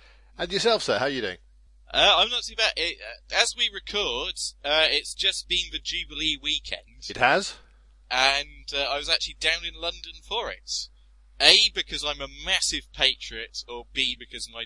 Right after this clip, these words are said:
Speaker 2: dad was taking part in the flotilla parade. Or C, both of the above.
Speaker 1: Hooray!
Speaker 2: Indeed.
Speaker 1: God save the Queen.
Speaker 2: God save the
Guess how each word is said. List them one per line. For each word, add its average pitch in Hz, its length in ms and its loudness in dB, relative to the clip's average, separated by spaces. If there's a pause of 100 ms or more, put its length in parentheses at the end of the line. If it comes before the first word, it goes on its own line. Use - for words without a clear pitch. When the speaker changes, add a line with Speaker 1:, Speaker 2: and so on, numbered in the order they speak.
Speaker 2:
dad 117 340 -2
was - 240 -12
taking 110 500 -4
part 104 340 -10
in 101 100 -20
the 98 80 -20
flotilla 98 520 -14 (120)
parade. - 480 -18 (760)
Or 147 200 0
C, 165 480 6
both 135 280 -4
of 110 120 -20
the 101 120 -8
above. 98 300 -14 (680)
Speaker 1:
Hooray! 165 960 6 (480)
Speaker 2:
Indeed. - 560 -8
Speaker 1:
God 220 200 4
save 180 260 4
the 135 60 -2
Queen. 113 540 -2 (340)
Speaker 2:
God 196 240 4
save 156 480 4
the 117 120 -2